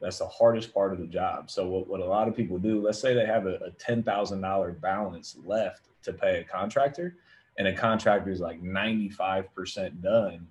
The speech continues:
What people will do is they'll give the contractor, like, seventy-five hundred dollars of the ten grand and hold, like, twenty-five hundred for the final, you know, punch out. But the contractor already made his money at that point.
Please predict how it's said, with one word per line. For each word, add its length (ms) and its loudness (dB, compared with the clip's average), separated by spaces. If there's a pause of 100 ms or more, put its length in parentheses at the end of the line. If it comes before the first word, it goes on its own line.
(440)
What 280 4
people 240 2
will 160 -2
do 360 6
is 120 2
they'll 140 0
give 240 2
the 60 -4
contractor, 600 0
like, 240 -4
seventy-five 720 -2
hundred 240 -6
dollars 480 -2
of 260 -4
the 100 -6
ten 300 -6
grand 640 0 (140)
and 160 -6
hold, 300 0
like, 200 -2
twenty-five 520 0
hundred 320 -4
for 120 -6
the 80 -8
final, 420 -2
you 100 -10
know, 200 -14
punch 300 -2
out. 280 -2 (380)
But 120 -2
the 60 -2
contractor 640 2
already 180 2
made 200 -4
his 140 -16
money 240 0
at 80 -12
that 240 -16
point. 120 -18